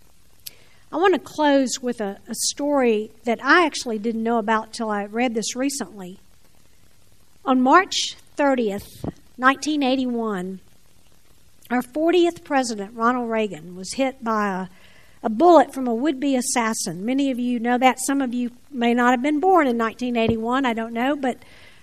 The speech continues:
um, he survived, obviously. But he would never be the same. According to his deputy chief of staff, Michael Deaver,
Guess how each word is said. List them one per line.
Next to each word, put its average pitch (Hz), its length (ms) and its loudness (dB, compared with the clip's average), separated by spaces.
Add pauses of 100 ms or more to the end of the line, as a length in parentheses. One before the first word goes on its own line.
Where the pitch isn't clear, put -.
(140)
um, 214 480 0 (840)
he 339 160 8
survived, 247 760 4
obviously. 214 720 -2 (1400)
But 285 140 8
he 320 100 4
would 294 100 0
never 269 260 2
be 285 140 0
the 269 80 2
same. 185 560 -6 (880)
According 349 540 2
to 302 200 0
his 240 560 0
deputy 277 460 0
chief 285 320 -6
of 220 100 -10
staff, 254 460 -2
Michael 240 320 -4
Deaver, 202 460 -6